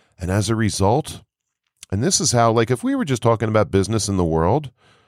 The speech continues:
you know, <laughs> and this blows me away sometimes, if we were talking about worldly businesses and we saw things continue to fail,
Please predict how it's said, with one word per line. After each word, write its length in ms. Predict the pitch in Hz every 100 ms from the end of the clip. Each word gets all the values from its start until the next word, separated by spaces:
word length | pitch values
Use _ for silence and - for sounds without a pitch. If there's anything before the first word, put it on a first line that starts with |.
| _ _ _ _ -
you 140 | 107
know, 320 | 120 147 151 - 107
<laughs> 180 | - 135
and 120 | - 180
this 140 | 156
blows 340 | - 139 156
me 120 | 143 143
away 260 | 131 160
sometimes, 640 | 175 123 104 87 80 69 - - - - _
if 140 | - 95
we 100 | 135
were 140 | 151
talking 360 | 147 139 139 131
about 280 | 107 98 80
worldly 400 | 95 123 123 104
businesses 720 | 101 107 98 90 - 69 -
and 180 | 87 87
we 120 | 87
saw 340 | - 104 123
things 320 | - 101 90
continue 640 | - 90 85 - - 113 117
to 220 | - 90
fail, 800 | - - - 92 90 92 123